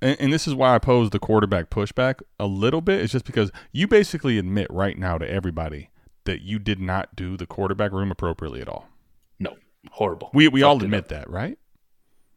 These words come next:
Speaker 2: Yeah.
Speaker 1: You, h-, how
Speaker 2: Yeah.
Speaker 1: far you were, how, how many games away from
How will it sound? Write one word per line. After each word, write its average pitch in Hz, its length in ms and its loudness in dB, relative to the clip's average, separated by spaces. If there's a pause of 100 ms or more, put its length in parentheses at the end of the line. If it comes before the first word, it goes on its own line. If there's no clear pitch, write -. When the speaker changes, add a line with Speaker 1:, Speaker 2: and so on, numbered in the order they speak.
(320)
Speaker 2:
Yeah. 101 240 0
Speaker 1:
You, 110 200 -6
h-, - 80 -8 (180)
how 139 160 4
Speaker 2:
Yeah. 151 60 -2
Speaker 1:
far 147 280 4 (100)
you 123 180 0
were, 123 260 4
how, 131 240 4
how 135 160 4
many 165 160 2
games 135 280 2
away 107 220 2
from 101 280 -4